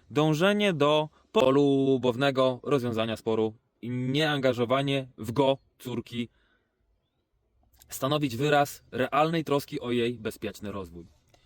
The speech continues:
I tutaj jest, y, pracownicy Biura Rzeczników Praw Dziecka nie udzielają telefonicznie informacji. Z poważaniem dyrektor zespołu spraw rodzinnych i nieletnich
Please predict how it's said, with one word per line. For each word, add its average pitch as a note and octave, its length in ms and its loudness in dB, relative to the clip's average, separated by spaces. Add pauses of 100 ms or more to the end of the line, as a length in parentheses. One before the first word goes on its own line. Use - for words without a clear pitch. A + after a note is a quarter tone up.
(1120)
I E3+ 160 -6
tutaj D#3+ 220 -2
jest, C3+ 200 -2
y, C#3 420 4
pracownicy C#3+ 460 -2
Biura D3 220 2
Rzeczników B2 300 -8
Praw A#2 140 -2
Dziecka C3+ 540 0
nie D3+ 160 0
udzielają B2+ 400 0
telefonicznie C#3+ 480 -2
informacji. A2 800 -8 (1700)
Z - 100 -14
poważaniem F3+ 560 2
dyrektor C#3+ 400 0
zespołu D3+ 560 0 (640)
spraw C#3+ 420 0
rodzinnych B2+ 840 -6 (720)
i C#3 100 0
nieletnich G#2 760 -4